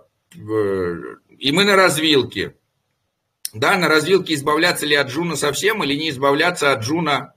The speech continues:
или не избавляться от Джуна. То есть там избавляться от Джуна, а, совсем ведёт нам по одной траектории, и там мы можем, соответственно,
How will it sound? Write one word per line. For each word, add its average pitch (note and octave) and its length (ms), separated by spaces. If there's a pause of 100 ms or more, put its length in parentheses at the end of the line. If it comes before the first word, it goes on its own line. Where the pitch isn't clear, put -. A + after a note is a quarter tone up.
(140)
или D#3+ 180
не E3+ 220
избавляться A#2 680
от G2 120
Джуна. F2 340
То C#3 80
есть C3+ 160
там C#3 160
избавляться D#3+ 500
от D3 80
Джуна, D#3 380
а, C3 360
совсем D3 480
ведёт C#3+ 300
нам D3 180
по D3 200
одной A#3 400 (480)
траектории, D3 640
и A2 40
там E3+ 240
мы D#3 120
можем, C3+ 320
соответственно, B2+ 600